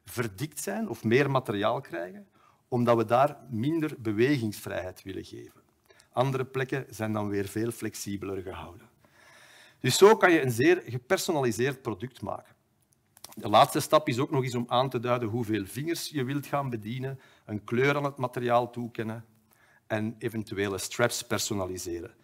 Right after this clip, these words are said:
Dus waar je mee eindigt is een zeer lichte en, en, en bruikbare orthese die ook voor kinderen veel aangenamer is, omdat ze kleine dingen kunnen manipuleren. Het is veel prettiger om te dragen, omdat ze iets meer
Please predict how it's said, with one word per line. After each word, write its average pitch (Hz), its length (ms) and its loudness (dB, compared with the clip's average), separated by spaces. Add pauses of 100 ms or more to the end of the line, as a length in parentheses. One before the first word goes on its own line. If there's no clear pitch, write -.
(520)
Dus 120 160 -4
waar 139 180 10
je 143 80 6
mee 127 140 4
eindigt 175 400 4
is 127 100 -2
een 113 100 0
zeer 123 360 2
lichte 151 520 -6 (600)
en, 113 360 2
en, 104 440 -4 (180)
en 98 320 -8 (120)
bruikbare 135 760 6
orthese 120 540 -2
die 120 140 -2
ook 147 100 -2
voor 131 180 -6
kinderen 165 320 -6
veel 151 320 -4
aangenamer 170 600 0
is, - 180 -12 (220)
omdat 120 300 0
ze - 100 -6
kleine 143 420 2
dingen 143 240 -2
kunnen 135 240 0
manipuleren. 104 720 -4 (240)
Het - 100 -20
is - 100 -6
veel 381 220 8
prettiger 269 400 2
om 139 140 -2
te 104 120 -6
dragen, 127 480 0 (220)
omdat 120 260 -2
ze - 180 -10
iets 165 280 -6
meer 123 280 2